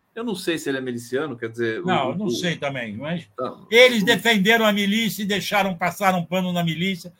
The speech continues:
Speaker 2: achando que a milícia ia ajudar a combater o tráfico.
Speaker 1: É.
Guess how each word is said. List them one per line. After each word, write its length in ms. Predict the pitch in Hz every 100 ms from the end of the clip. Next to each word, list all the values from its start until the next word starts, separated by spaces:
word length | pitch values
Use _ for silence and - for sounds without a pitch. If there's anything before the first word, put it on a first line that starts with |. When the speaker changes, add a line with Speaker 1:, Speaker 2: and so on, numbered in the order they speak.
| _ -
Speaker 2:
achando 400 | 180 170 208 208
que 80 | 214
a 60 |
milícia 480 | 208 208 233 214 220
ia 140 | 220
ajudar 380 | 220 202 202 214
a 60 | 208
combater 380 | 220 202 190 214
o 80 |
tráfico. 480 | 196 156 123 - _ _ _ _ _
Speaker 1:
É. 280 | 139 123